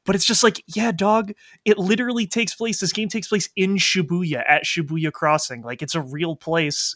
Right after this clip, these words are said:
Come on. What? It's so weird. So weird. Um, and the other half of this, which Square, Square Enix is the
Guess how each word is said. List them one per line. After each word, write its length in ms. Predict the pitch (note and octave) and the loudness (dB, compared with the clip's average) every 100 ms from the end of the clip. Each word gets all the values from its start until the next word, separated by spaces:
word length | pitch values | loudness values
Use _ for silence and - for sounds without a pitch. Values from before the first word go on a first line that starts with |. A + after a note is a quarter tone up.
| _ | _
Come 260 | - E3+ E3 | 0 4 6
on. 460 | E3 D3+ A2+ A#2+ - - | 6 6 2 -6 -20 -12
What? 360 | C#3 D3 F#3 - D#3 _ _ _ _ _ _ _ D#3+ | 0 2 4 0 -10 _ _ _ _ _ _ _ -4
It's 100 | - | 0
so 400 | - - D#3+ C3+ | 2 2 0 -4
weird. 420 | B2 A#2+ - - _ | -10 -16 -18 -20 _
So 340 | - - C3+ A#2+ | -18 -14 -12 -14
weird. 280 | A2+ A2+ B2 _ _ _ _ _ _ _ _ _ | -16 -20 -20 _ _ _ _ _ _ _ _ _
Um, 460 | D#3 C#3+ C3 C3 C3+ - | 4 4 4 0 -6 2
and 300 | F3+ E3 E3+ D#3+ | 2 2 -2 -2
the 160 | F#3 | 2
other 180 | A#3+ B3 | 6 6
half 260 | G3 F#3+ F#3+ | 6 6 4
of 120 | D3+ | 0
this, 300 | E3 D#3+ - | 0 2 -2
which 360 | D3 D3+ - - - | -2 -2 -4 -8 -6
Square, 600 | B2+ - E3 D#3+ D3+ D#3 - | -2 0 4 4 4 0 -4
Square 280 | - D#3 C#3+ | -2 2 2
Enix 300 | C#3+ C3+ C#3+ | 0 -2 -6
is 160 | B2 | -6
the 340 | C3 C3 B2 | -4 -4 -4